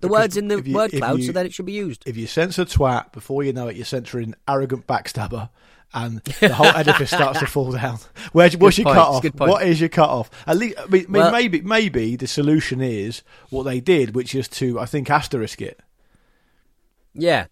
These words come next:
Speaker 1: yeah, no, I completely agree. Yeah, I, I think they, I think they did right. It was in there. I, I, I think that's, uh, d-, defendable, uh, i-, in my opinion. Did you see? Um,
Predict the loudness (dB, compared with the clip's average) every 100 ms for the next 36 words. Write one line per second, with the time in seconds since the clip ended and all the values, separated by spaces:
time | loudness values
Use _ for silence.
0 | -2 0 2 2 2 2 0 0 0 0
1 | 0 2 0 0 -2 0 0 0 -4 -6
2 | -8 -6 -6 -6 -6 -6 -6 -4 -4 -4
3 | -4 -4 -2 -2 -2 -4 -6 -8 -8 -6
4 | -4 -4 -6 -12 -12 -10 -6 -4 -4 -6
5 | -8 -10 _ -20 -20 -10 -8 -8 -10 -10
6 | -8 -8 -8 -8 -8 -8 -10 -8 -4 -2
7 | -2 -4 -2 0 -2 -6